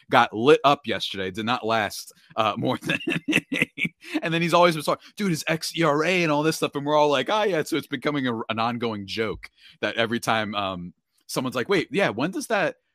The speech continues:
when does that next Doctor Strange movie <laughs> comes out?" And someone will just be like, "When Eduardo Rodriguez's expected E R A <laughs> is gonna kick in, in, like, twenty twenty-three." So that's an ongoing joke. Stats are helpful. They're useful, but there is a Freakalytics crowd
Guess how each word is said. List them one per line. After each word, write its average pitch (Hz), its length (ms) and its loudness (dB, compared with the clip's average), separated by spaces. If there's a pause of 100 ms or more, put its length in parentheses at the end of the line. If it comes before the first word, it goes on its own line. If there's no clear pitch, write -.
(200)
when 160 120 0
does 226 120 -4
that 185 120 -2
next 180 180 -4
Doctor 165 280 0
Strange 156 340 -2
movie 107 200 -4
<laughs> - 80 -8
comes - 240 -2
out?" - 220 0
And 139 180 -10
someone 175 300 0
will - 100 -6
just 165 200 -6
be 151 100 2
like, 139 280 0
"When 131 160 -4
Eduardo 131 380 0
Rodriguez's 120 760 -6 (220)
expected - 540 -2
E 147 100 2
R 127 160 6
A 131 160 4
<laughs> - 220 2
is 175 160 2
gonna 175 160 2 (100)
kick - 280 0
in, 165 280 -6 (320)
in, 143 80 -8
like, 123 160 -2
twenty 143 260 0
twenty-three." 127 480 -6
So 123 120 -4
that's 127 160 -2
an 135 60 -4
ongoing 110 380 -2
joke. 101 220 -4 (220)
Stats 165 300 4
are 170 80 0
helpful. 135 520 -2 (180)
They're 110 100 -2
useful, 120 340 2
but 117 160 -4
there 123 120 2
is 127 120 2
a 127 60 -2
Freakalytics 110 720 -4
crowd 107 420 -2